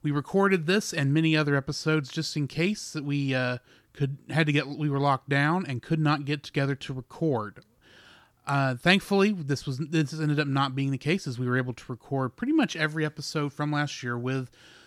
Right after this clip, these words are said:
some exceptions. However, uh, this week Jacob was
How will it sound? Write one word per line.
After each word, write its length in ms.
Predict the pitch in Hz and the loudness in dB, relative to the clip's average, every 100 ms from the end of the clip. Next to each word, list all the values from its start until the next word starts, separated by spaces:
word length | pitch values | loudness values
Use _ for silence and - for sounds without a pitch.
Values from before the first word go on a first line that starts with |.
| _ | _
some 220 | - 240 | 0 2
exceptions. 720 | 277 - 143 - 196 247 - - _ _ _ _ | 6 8 6 6 2 2 -4 -10 _ _ _ _
However, 500 | 170 165 151 151 143 151 | 0 4 4 2 0 0
uh, 140 | 147 | 2
this 260 | 147 160 - | 4 2 4
week 160 | 160 | 2
Jacob 400 | 131 151 147 135 | 6 6 6 4
was 420 | 147 214 180 - | 6 6 6 0